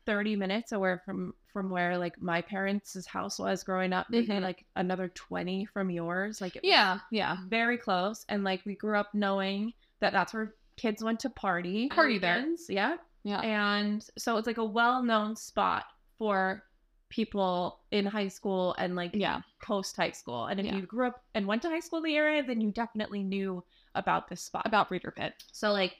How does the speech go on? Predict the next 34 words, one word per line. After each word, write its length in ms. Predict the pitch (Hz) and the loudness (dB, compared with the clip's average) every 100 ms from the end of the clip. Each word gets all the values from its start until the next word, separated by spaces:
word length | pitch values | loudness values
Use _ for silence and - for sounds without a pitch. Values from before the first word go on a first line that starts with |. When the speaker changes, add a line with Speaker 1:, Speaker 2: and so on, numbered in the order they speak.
| _ _ _ - | _ _ _ -6
Speaker 1:
them 240 | 202 214 | 2 2
putting 220 | 220 240 220 | 4 0 0
her 80 | 208 | 0
in 80 | |
a 40 | 196 | -2
Jeep, 400 | - 208 - - _ _ _ _ _ - _ _ _ - | -2 -4 -4 -8 _ _ _ _ _ -20 _ _ _ -2
yes, 260 | 202 - | 0 0
that 180 | - 196 | -4 -6
tracks 260 | - 220 220 | 2 2 4
Speaker 2:
It, 180 | 240 233 | 4 4
it, 160 | 226 | 2
Speaker 1:
for 140 | 226 202 | 2 0
the 80 | |
Speaker 2:
yeah, 120 | 196 170 | 0 0
Speaker 1:
area. 200 | 190 202 | -2 -2
Speaker 2:
it 40 | |
tracks 400 | - 170 139 - | 0 2 2 -2
for 180 | - 196 | -6 -4
the 140 | 180 151 | -2 -2
area, 240 | 151 - - | -4 -4 -4
unfortunately. 680 | 196 - - - - 117 190 | -6 -8 -10 -8 -4 -4 -2
Speaker 1:
So 100 | 220 | 0
that 160 | 202 | 0
person, 280 | - 202 - | 0 -8 -2
that 180 | 214 175 | 0 0
they 160 | 190 202 | -2 -4
must 240 | 190 - | -4 -4
have 60 | 185 | -4
been 160 | 180 | -4
familiar 600 | - 180 165 160 - 233 - | -2 -2 -2 -2 -4 -8 -6
with 160 | 214 - | -4 2
that 220 | 185 - | 2 2
as, 120 | 196 | -2
like, 180 | 190 | -6